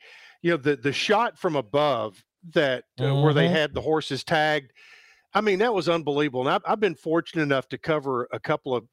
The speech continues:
Speaker 1: of Derbies in, in my past, and, and what a trip that, that, uh, Sonny Leon gave Rich Strike,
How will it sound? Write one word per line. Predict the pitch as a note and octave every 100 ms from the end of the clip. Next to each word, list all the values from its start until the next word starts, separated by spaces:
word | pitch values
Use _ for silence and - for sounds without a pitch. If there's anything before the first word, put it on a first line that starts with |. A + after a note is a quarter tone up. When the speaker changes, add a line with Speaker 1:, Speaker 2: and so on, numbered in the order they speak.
| -
Speaker 1:
of | A#2+
Derbies | C3+ C#3+ C#3 C#3 - -
in, | D#3 C3+
in | D3 C#3
my | B2+ A#2
past, | D#3+ D3+ D3 C#3 - - - - - - _
and, | E3 D#3+ D3+ C#3 B2+ - _ _ _ -
and | E3 C#3 B2+ B2 - - - _
what | F#3+ C4
a | -
trip | - - F3+ D#3 A#2+ _ _ _ _ _
that, | E3 D#3 C#3+ - _ - - D#3+ C#3+ C3
that, | C3+ C#3+ C#3 -
uh, | D3
Sonny | B2 - F3+ F3
Leon | D3+ D3+ C#3+ D3 C3+
gave | A2 D3 D#3 C#3+ A#2+ - - - - - _ _ _
Rich | C3 D#3 E3 -
Strike, | - E3 D3+ B2